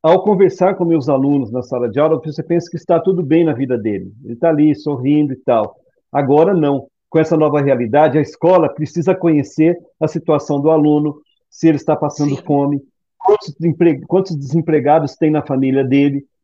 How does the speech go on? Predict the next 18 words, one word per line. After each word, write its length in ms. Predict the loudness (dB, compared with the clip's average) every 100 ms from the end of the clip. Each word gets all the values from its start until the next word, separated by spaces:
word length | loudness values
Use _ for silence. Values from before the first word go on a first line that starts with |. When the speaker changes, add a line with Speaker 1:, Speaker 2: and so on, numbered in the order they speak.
| _
Speaker 1:
qual 180 | 2 4
é 40 |
a 40 | 4
necessidade 840 | 0 -4 -6 -6 2 4 2 0
que 80 | -2
esse 160 | 0 0
aluno 260 | 0 -2
tem, 400 | 0 2 2 -2 -14 _
porque 480 | 0 4 4 4 0 _ -2
a 120 | 2
me-, 200 | 4 2
a 180 | 2 2
metodologia 800 | 2 2 2 2 2 0 2 2
ativa, 340 | 0 0 2 2
ela 180 | 4 4
envolve 680 | 2 2 4 4 4 0 -4
o 80 | -6
todo. 600 | 2 4 4 2 -6